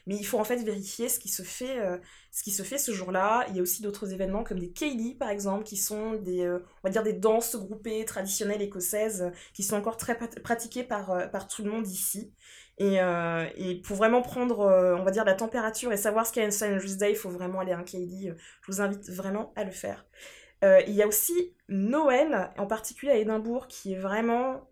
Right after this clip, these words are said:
un truc très, très, très gros. Est-ce que, Sarah, tu peux nous en dire un peu plus ?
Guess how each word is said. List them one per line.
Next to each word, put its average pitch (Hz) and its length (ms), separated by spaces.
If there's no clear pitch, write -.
un - 120
truc - 340
très, 254 300
très, 262 200
très 247 220
gros. 220 220
Est-ce 269 160
que, 254 80
Sarah, 240 260
tu - 140
peux 226 80
nous 208 160
en 208 40
dire 208 180
un 196 40
peu 202 140
plus ? - 400